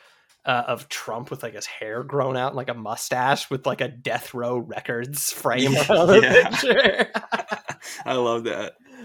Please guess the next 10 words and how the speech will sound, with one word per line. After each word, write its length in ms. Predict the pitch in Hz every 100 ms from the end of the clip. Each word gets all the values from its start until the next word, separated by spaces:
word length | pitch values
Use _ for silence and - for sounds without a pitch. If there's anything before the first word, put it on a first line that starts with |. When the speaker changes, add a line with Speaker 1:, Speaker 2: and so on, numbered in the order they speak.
| - 156
Speaker 1:
Um, 480 | 160 147 131 123 - _ _ _ _
yeah, 300 | - 147 269 254
man. 240 | 208 226
I 60 | 208
mean, 180 | 202
I 120 | 175 196
don't 80 |
know. 100 | 233 202
This 100 |
is, 100 | 202